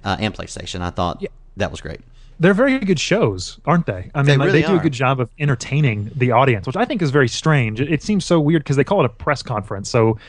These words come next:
Speaker 2: you would assume, 'cause everybody co-, who comes to E three are supposed to be from the press.
Speaker 1: Right. I heard one of the press guys actually on another podcast I listened to said something to the effect that even when they get their entrance tickets to these events now, it says something about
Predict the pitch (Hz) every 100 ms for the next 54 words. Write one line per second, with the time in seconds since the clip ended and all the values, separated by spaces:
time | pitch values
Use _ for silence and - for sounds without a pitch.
0 | - 151 139 127 156 160 151 151 - 170
1 | 208 214 151 - 156 131 - 175 151 120
2 | 117 117 107 104 104 - - - - 135
3 | - 160 131 113 110 - 135 92 - -
4 | - 113 107 117 160 151 104 98 - 113
5 | 110 - 101 92 92 90 87 101 101 -
6 | 90 92 90 90 90 92 92 - 92 92
7 | 90 87 90 - 87 90 85 - 110 104
8 | 101 90 - 113 104 92 87 85 - 110
9 | - 92 87 - 135 131 123 110 107 98
10 | 101 101 92 113 107 101 76 - 104 101
11 | - 98 87 90 90 98 - 90 87 85
12 | 85 - 87 - 95 85 - 85 92 85
13 | 82 80 85 82